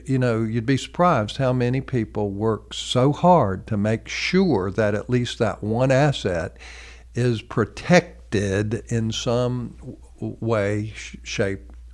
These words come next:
or form. And, uh, here's, here's the thing that's so important, because there are so many people, when they realize that their,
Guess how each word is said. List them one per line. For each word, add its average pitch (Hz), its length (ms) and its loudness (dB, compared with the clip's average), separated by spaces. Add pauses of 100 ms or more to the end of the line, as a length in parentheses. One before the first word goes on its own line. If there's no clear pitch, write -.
(120)
or 104 140 -6
form. 180 440 -2 (760)
And, 147 460 6
uh, 131 180 -2
here's, 233 600 2
here's 214 340 6
the 151 80 4
thing 135 320 2
that's 120 260 -4
so 135 800 2 (120)
important, 110 800 -2 (120)
because 120 720 0 (480)
there 131 240 6
are 131 220 6
so 202 480 6
many 202 240 10
people, - 440 0 (220)
when 127 240 2
they 120 180 6
realize 123 760 6
that 104 380 0
their, 110 260 -6